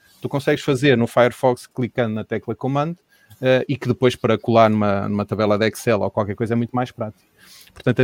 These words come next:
o, é, é este tipo de coisa que nós falávamos há dias, que também o e-mail não está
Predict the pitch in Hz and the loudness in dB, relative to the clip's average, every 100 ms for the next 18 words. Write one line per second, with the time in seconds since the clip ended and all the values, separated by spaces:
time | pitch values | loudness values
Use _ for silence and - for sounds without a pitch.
0 | 135 135 135 131 - 135 131 127 120 135 | 2 2 0 -2 0 4 6 4 2 0
1 | 135 151 - - 127 123 - 131 127 131 | 2 2 0 -4 -4 -4 2 2 2 0
2 | 131 123 - 123 120 120 120 110 117 113 | -2 -2 2 4 4 2 0 2 0 0
3 | - 117 110 - 113 117 113 110 110 113 | -2 -2 -2 0 0 2 0 0 0 0
4 | 110 107 107 - 104 101 | -2 -4 -6 -2 0 2